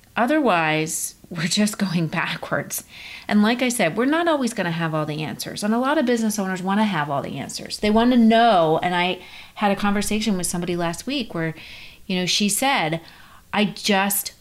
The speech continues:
want someone to tell me what to do." Well, no one's gonna tell you what to do. No one's gonna save you. No one's gonna say,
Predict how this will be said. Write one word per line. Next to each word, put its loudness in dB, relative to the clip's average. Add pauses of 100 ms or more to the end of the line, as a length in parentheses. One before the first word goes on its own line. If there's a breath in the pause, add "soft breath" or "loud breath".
(120)
want -2
someone -2
to -6
tell -2
me 0
what -4
to -4
do." -8 (640)
Well, 0
no 4
one's -2
gonna -4
tell -8
you -10
what -10
to -8
do. -10 (220)
No 2
one's 2
gonna 0
save -2
you. -2
No 4
one's 0
gonna 2
say, 0